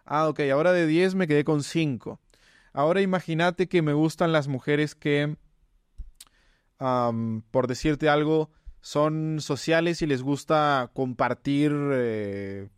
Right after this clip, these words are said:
con mucha gente o viajar o tener una vida socialmente activa, llamémosle, pues capaz que ahí me quedo con dos.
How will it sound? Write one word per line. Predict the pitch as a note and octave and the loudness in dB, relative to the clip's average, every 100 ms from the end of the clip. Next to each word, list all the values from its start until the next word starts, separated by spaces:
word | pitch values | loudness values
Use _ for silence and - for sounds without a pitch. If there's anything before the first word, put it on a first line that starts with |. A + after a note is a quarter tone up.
| _ | _
con | - A#2+ A2+ | -6 -4 -4
mucha | A2+ C3 C3+ D3 | -4 -4 -4 -4
gente | D#3 C#3+ C#3 C3+ | -2 -2 -2 0
o | C3+ A#2 | 2 2
viajar | A2+ A2+ - C#3 C3+ C3+ | 0 -4 -4 -2 0 0
o | B2 | 0
tener | A#2+ B2 | -2 -2
una | C3 B2 | 0 0
vida | A#2+ B2+ | 2 0
socialmente | B2+ A#2 C3 B2 B2 A#2+ C3 | 0 -4 -4 -2 -2 -2 -4
activa, | A2+ G#2 C3 C3 | -4 -6 -2 0
llamémosle, | B2 A#2 A2+ A2+ C3 F3+ _ _ _ _ _ _ - | 0 -4 -4 -4 -4 -4 _ _ _ _ _ _ 0
pues | E3 | 0
capaz | - D#3+ F#3+ - | 2 0 0 2
que | G#3+ | 2
ahí | G#3 | 2
me | G3+ G3 | 2 2
quedo | F#3+ | 2
con | F3 C#3 C3+ | 2 0 2
dos. | D3 - - | 2 0 -12